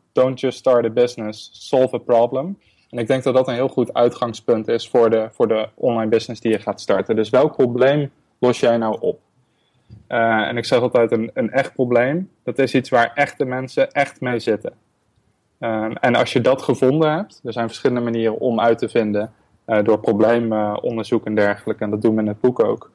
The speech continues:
om uit te vinden of dat probleem groot genoeg is. Dan ga je kijken naar de oplossing. Heb jij de oplossing op dat probleem? En vervolgens zijn mensen bereid om voor die oplossing te betalen. Nou, en dat kan je doen met een soort, ja, eerste kleine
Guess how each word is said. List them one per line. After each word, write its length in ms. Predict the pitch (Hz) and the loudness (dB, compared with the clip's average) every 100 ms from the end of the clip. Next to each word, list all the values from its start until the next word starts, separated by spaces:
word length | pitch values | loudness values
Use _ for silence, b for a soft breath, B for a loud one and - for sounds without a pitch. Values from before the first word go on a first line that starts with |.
| b | b
om 80 | 123 | 0
uit 140 | 123 | 2
te 80 | 131 | 2
vinden 240 | 131 120 117 | 0 0 -2
of 140 | 127 | -2
dat 180 | 127 - | -2 0
probleem 380 | 127 117 113 110 | 0 2 0 0
groot 240 | 117 110 | 0 0
genoeg 340 | - 120 165 | -4 -4 -2
is. 320 | 185 104 - _ b b | -4 -6 -12 _ b b
Dan 200 | - 143 | 0 0
ga 120 | 156 151 | 2 2
je 120 | 131 | 2
kijken 360 | 135 123 120 | 2 0 0
naar 320 | 117 110 107 110 _ - | -2 -4 -6 -12 _ -4
de 140 | 123 | 0
oplossing. 680 | 139 151 160 160 - 151 196 - _ | 2 2 2 0 0 -2 -4 -12 _
Heb 240 | 123 - | -2 0
jij 160 | 156 147 | 2 0
de 100 | 151 | -2
oplossing 480 | 143 151 143 - 131 | -6 -4 -6 -6 -12
op 140 | 120 | -8
dat 120 | 127 | -6
probleem? 500 | - 117 117 113 117 - b b - | -4 0 2 0 -4 -12 b b -4
En 140 | 135 | -2
vervolgens 720 | - 120 143 143 143 135 - - | -2 2 4 4 0 -6 -10 -4
zijn 260 | 139 135 | 0 0
mensen 280 | 131 123 123 | 0 -4 -4
bereid 380 | 117 117 113 - | 0 2 0 -4
om 160 | 131 120 | -6 -2
voor 100 | 117 | 0
die 160 | 113 | 0
oplossing 480 | 127 120 117 - 110 | 0 2 0 -2 -6
te 80 | 117 | -4
betalen. 540 | 104 120 104 98 - - _ _ _ | 0 2 2 0 -6 -14 _ _ _
Nou, 160 | - 92 | -4 -2
en 120 | 113 | 0
dat 200 | 113 127 | 0 2
kan 200 | - 143 | 2 0
je 80 | 135 | 2
doen 220 | 131 131 | 2 2
met 180 | 123 120 | -2 -4
een 160 | 117 113 | -6 -4
soort, 380 | - 117 - - | 0 2 0 -6
ja, 240 | 127 110 | -2 0
eerste 380 | - 135 127 127 | 2 0 0 -4
kleine 580 | - 139 131 131 117 | -2 2 2 2 -2